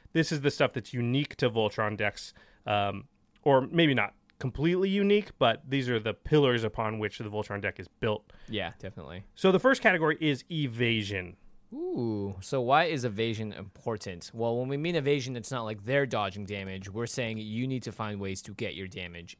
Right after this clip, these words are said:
Speaker 2: in.
Speaker 1: Right, your creature evades blockers.
Speaker 2: Yes. Uh, so this is incredibly important because this is, in general, the way that you're going to be able to kill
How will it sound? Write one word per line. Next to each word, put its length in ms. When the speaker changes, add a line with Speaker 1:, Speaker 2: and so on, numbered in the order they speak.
Speaker 2:
in. 200
Speaker 1:
Right, 260
your 220
creature 600
evades 840
blockers. 840
Speaker 2:
Yes. 480
Uh, 260
so 640
this 280
is 260
incredibly 420
important 340
because 240
this 200
is, 220
in 200
general, 640
the 100
way 220
that 140
you're 160
going 220
to 60
be 80
able 120
to 40
kill 380